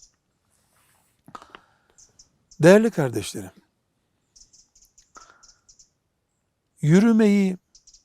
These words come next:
koşmayı, tutmayı, para saymayı öğrendiğimiz gibi, para harcamanın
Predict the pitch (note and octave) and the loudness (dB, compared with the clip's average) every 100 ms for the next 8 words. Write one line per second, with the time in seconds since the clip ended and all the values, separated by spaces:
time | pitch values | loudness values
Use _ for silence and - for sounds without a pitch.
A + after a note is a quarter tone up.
0 | _ _ _ _ _ _ _ _ _ _ | _ _ _ _ _ _ _ _ _ _
1 | _ - D3 E3+ - E3 D#3 D3 C3+ D3 | _ -8 -2 -2 -2 -2 -2 -2 -6 -10
2 | _ _ _ _ _ _ _ _ _ _ | _ _ _ _ _ _ _ _ _ _
3 | _ _ _ _ _ _ _ _ _ - | _ _ _ _ _ _ _ _ _ -6
4 | G3 F3 E3+ E3 D#3+ D3+ D3 A3 _ - | -6 -2 -2 0 0 -2 -6 -10 _ -20
5 | - _ _ _ _ - C3+ E3+ D#3+ F3+ | -20 _ _ _ _ -2 0 2 0 -6
6 | - C3+ C#3 C3+ C3+ C#3+ B2 - _ _ | -4 -2 -2 -2 -2 -2 -4 -10 _ _
7 | _ _ _ _ _ _ _ - F#3+ A3 | _ _ _ _ _ _ _ 2 4 4
8 | F#3+ D#3 C#3 C3+ C3 A#2 A2+ G#2+ G2 F#2 | 2 -2 -4 -6 -6 -8 -8 -8 -8 -12
9 | _ _ _ _ _ _ _ _ _ _ | _ _ _ _ _ _ _ _ _ _
10 | _ _ _ _ _ _ _ D3+ F#3 A3 | _ _ _ _ _ _ _ -2 2 2
11 | G#3 F#3 G3+ F#3+ F#3+ F#3+ F3+ | 2 0 -2 -2 -2 -2 -4